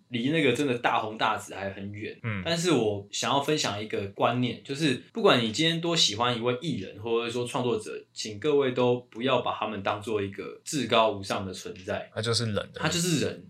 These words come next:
Speaker 2: 对。
Speaker 1: 而且其实你把他当做一个人，对他来说会是更好的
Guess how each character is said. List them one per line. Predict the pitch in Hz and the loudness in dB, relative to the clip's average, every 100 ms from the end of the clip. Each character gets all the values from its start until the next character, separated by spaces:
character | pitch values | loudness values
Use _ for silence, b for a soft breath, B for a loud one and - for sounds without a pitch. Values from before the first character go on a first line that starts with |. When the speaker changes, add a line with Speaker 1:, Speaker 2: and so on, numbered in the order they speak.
| - | -12
Speaker 2:
对。 | 104 90 | -8 -4
Speaker 1:
而 | 87 | 2
且 | 214 151 | 6 6
其 | - 147 | 6 2
实 | 175 | 2
你 | 127 | 2
把 | 123 - | 2 0
他 | - 135 143 | 4 4 4
当 | 135 139 | 2 2
做 | 139 | 2
一 | 127 | 2
个 | 110 | 0
人， | 98 - - _ | -4 -8 -14 _
对 | 165 | 0
他 | 135 131 | 4 4
来 | 110 | 2
说 | 120 113 | 2 0
会 | 120 | 0
是 | 117 110 | -2 -4
更 | 113 113 | -2 -2
好 | 95 - | -2 -10
的 | 80 | -12